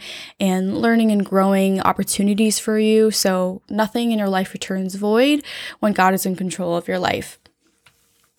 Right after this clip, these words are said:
And a second really important principle when we think about money is that this is a tough one for some of us, definitely. It's been a struggle for me,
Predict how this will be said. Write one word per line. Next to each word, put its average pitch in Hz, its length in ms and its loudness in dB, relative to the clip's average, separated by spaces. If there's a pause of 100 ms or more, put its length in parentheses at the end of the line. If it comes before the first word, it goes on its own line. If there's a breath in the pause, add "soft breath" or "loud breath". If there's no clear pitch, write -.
And 240 120 0
a 220 40 -2
second 269 360 2
really 233 180 2
important 214 380 -2
principle 202 420 -6
when 196 140 -2
we 190 40 -6
think 214 200 -8
about - 280 0
money 196 380 -2 (500 loud breath)
is 208 280 2
that - 240 -2 (260)
this 226 240 0
is 294 80 0
a 330 80 4
tough 320 260 0
one 311 200 4
for 294 100 -2
some 240 220 -2
of 233 100 0
us, 226 260 2
definitely. 214 560 -4
It's 208 140 -8
been 208 120 -6
a 208 40 -6
struggle 202 640 -6
for 208 140 -6
me, 247 460 2